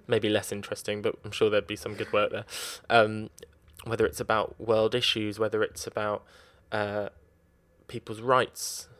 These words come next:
minorities, um, and as you say, mental health is a huge part of the conversation now,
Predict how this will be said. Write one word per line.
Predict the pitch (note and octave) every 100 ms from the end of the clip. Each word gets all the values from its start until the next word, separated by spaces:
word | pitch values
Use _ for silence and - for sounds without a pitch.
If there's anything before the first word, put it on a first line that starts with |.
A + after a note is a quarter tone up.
| _ -
minorities, | A2+ A#2 B2 A#2+ - G#2 G2+ F#2+ - - - - - -
um, | G#2 G2+ G2 F#2+ F#2+ - - _ _ _ _ _ _ _
and | - A2+
as | A2
you | A2+
say, | B2 G#2+ G#2+ - - _ -
mental | A2+ G#2+ A2
health | G#2+ G2+ A2+
is | G#2+ - -
a | B2
huge | B2 A2+ -
part | G#2+ -
of |
the | -
conversation | A2 G2+ G2 G#2 - G#2+
now, | G2+ G2+